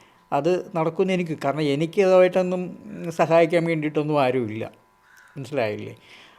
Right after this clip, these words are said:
അപ്പോൾ അതുമായിട്ട് ബന്ധപ്പെട്ടവരിത് കാണുന്നവരുണ്ടെങ്കിൽ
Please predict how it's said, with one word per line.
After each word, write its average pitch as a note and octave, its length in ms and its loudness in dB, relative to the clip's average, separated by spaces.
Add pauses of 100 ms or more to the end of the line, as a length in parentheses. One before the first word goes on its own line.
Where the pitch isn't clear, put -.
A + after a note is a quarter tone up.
(140)
അപ്പോൾ B2 200 2
അതുമായിട്ട് F3+ 340 0
ബന്ധപ്പെട്ടവരിത് G#3 1040 0
കാണുന്നവരുണ്ടെങ്കിൽ G#3 1200 -4